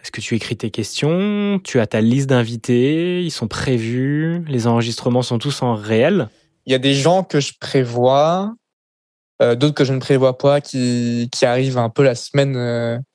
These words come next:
Speaker 2: pour, euh, la semaine d'après. Et je suis très content de, de, de cette découverte.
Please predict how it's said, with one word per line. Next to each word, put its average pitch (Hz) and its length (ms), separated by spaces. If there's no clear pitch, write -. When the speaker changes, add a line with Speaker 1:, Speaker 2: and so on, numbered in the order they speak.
Speaker 2:
pour, 117 220
euh, 113 160
la 113 300
semaine 120 200
d'après. 131 460
Et - 40
je 113 80
suis - 60
très 135 140
content 120 340
de, 113 240
de, 113 180
de 120 180
cette - 120
découverte. 127 460